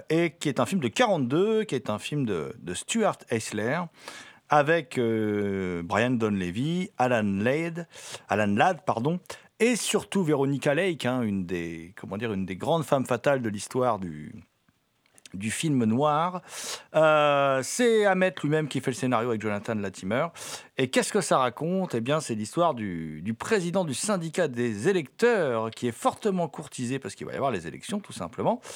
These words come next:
euh, qui s'appelle Pod-, Paul Madvig, et qui tombe amoureux de Jeannette Henry, fille du candidat sortant, et qui décide donc de soutenir celui-ci.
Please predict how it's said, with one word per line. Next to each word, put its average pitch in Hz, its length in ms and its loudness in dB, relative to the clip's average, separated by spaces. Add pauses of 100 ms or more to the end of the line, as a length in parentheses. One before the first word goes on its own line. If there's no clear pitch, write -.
(460)
euh, 107 1080 2
qui - 80 -14
s'appelle 92 300 -6 (240)
Pod-, 160 320 0 (100)
Paul 214 160 2
Madvig, 135 600 0 (500)
et 104 80 -6
qui - 140 -14
tombe 220 180 0
amoureux 165 340 2
de 131 280 0
Jeannette 208 640 0
Henry, 156 400 0
fille 233 300 -2
du 135 160 -4
candidat 156 520 -2
sortant, - 600 -4 (480)
et 135 80 0
qui 214 140 0
décide 180 360 -2
donc 196 220 0
de 143 100 -2
soutenir 220 500 -2
celui-ci. 143 540 -6